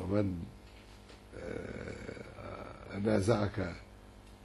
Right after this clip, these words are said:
ثوبك فأعطيه رداءك"، يعني تنازل عن حقك وسامح. فمن أراد أن يأخذ شيئا منك أعطيه زيادة عليه،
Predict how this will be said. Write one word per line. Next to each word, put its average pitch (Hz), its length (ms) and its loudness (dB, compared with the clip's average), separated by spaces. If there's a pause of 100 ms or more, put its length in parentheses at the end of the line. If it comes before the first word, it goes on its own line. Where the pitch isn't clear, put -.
(240)
ثوبك 117 420 8
فأعطيه 101 600 2
رداءك"، - 540 2 (1300)
يعني 101 460 6 (180)
تنازل 98 520 4
عن 80 160 -4
حقك 113 760 2
وسامح. - 640 -2 (1200)
فمن 104 340 4
أراد 104 360 6
أن 92 180 4
يأخذ - 400 2
شيئا 101 340 2
منك 107 360 2
أعطيه 98 440 2
زيادة 87 480 2
عليه، 92 440 2